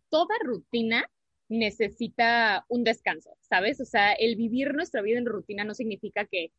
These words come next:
no puedes hacer nada más. A mí me encanta, eh, los días de olvidarme de, de mi rutina completamente. Para mí los fines de semana son para eso, ¿sabes? Para decir, "Ya no me voy a despertar temprano, ya no voy a tener un horario", que las vidas, <laughs> digo, que las vidas, que las cosas fluyan como tienen que fluir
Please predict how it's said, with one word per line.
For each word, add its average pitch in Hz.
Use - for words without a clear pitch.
no 233
puedes 226
hacer 180
nada 175
más. 165
A 190
mí 247
me 294
encanta, 285
eh, 190
los 190
días 233
de 240
olvidarme 233
de, -
de 190
mi 190
rutina 196
completamente. 180
Para 190
mí 247
los 302
fines 254
de 226
semana 185
son 190
para 175
eso, -
¿sabes? 185
Para 185
decir, 214
"Ya 320
no 427
me 262
voy 202
a 202
despertar 175
temprano, 175
ya 262
no 294
voy 269
a 240
tener 185
un 196
horario", 190
que 208
las 190
vidas, 233
<laughs> 277
digo, 214
que 185
las 175
vidas, 180
que 196
las 190
cosas 269
fluyan 254
como 190
tienen 233
que 196
fluir 196